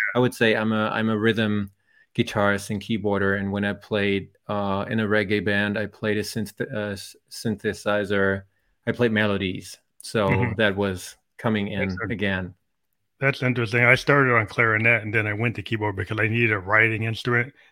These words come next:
Speaker 2: Not that you can't write on the clarinet, but really, like, songs are written on a guitar or a keyboard. Yeah, and I, I like the fact that a keyboard could build the whole thing. That, that's
Speaker 1: Yeah.
Speaker 2: been my kind of claim to fame,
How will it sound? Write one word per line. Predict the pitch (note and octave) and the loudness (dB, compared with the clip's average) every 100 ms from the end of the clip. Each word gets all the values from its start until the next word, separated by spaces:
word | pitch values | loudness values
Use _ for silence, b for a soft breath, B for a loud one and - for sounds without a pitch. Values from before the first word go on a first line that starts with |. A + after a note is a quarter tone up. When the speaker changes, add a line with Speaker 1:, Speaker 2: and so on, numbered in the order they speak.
| - | 2
Speaker 2:
Not | B2 B2 | 4 4
that | |
you | B2 A2+ | 2 0
can't | - C3 G#2 | 0 -2 0
write | G#2 A2 | 0 0
on | A2+ | 0
the | G#2+ | -4
clarinet, | - A#2 A2+ A2 | -4 -4 -4 -4
but | G#2+ | -4
really, | A2 A2+ G#2+ | -2 -2 -2
like, | G2 F#2+ | -6 -8
songs | - - A2+ A2 G2+ | -6 0 0 0 -4
are | |
written | G2+ A2 G#2 | -8 -6 -6
on | G2 | -6
a | |
guitar | F#2 - A2+ G#2 G2 G#2 | -8 -8 -6 -4 -6 -6
or | G#2 F2 | -8 -8
a | |
keyboard. | - A2 - - _ b b b b b _ | -12 -16 -16 -20 _ b b b b b _
Yeah, | G3 - | -14 -12
and | B2 G#2+ | -8 -4
I, | G#2 A2 | -6 -4
I | G#2+ G#2+ | -2 -2
like | G#2+ G#2 - | -2 -6 -6
the | G2+ | -6
fact | B2 G#2+ F#2+ | -2 -2 -2
that | G2+ | -4
a | G2 | -6
keyboard | - A2+ G2 G2+ G2 - _ _ _ _ | -8 -6 -4 -4 -6 -10 _ _ _ _
could | - A2+ F2 | -6 -6 -2
build | A2 G#2 F2+ | -2 0 -6
the | |
whole | E2 F#2+ | -8 -8
thing. | F2 F#2+ E2 _ _ | -6 -8 -10 _ _
That, | - A2 | -6 -4
that's | A2+ - | -4 0
Speaker 1:
Yeah. | A2+ | 0
Speaker 2:
been | A2 G#2+ | 0 -2
my | G2 | -6
kind | F#2+ - G2+ | -6 -8 -10
of | |
claim | - A2+ G2+ | -6 -6 -6
to | G2 | -6
fame, | A#2+ G#2+ G2 | -2 -2 -4